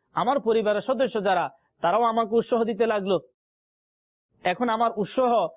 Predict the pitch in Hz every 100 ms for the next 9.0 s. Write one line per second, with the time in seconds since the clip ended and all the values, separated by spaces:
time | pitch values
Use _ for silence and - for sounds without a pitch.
0 | _ - 160 277 262 254 233 226 156 -
1 | _ _ _ _ _ - 226 233 247 220
2 | 233 175 208 285 269 254 240 202 226 208
3 | 143 _ - 196 240 202 208 311 302 269
4 | 240 220 196 196 165 160 165 143 127 120
5 | _ _ _ _ _ _ _ _ _ _
6 | _ _ - 220 180 214 277 254 226 240
7 | 156 - _ _ _ - 180 240 233 180
8 | - 320 339 285 285 302 294 262 277 381